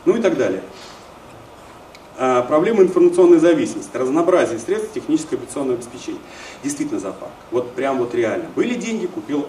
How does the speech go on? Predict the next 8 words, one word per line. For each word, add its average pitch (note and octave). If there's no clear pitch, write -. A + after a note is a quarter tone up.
одного B2
производителя. G2
Ещё -
следующий G#3+
год F#3
купил D3
другого. A#2+
А, G#2+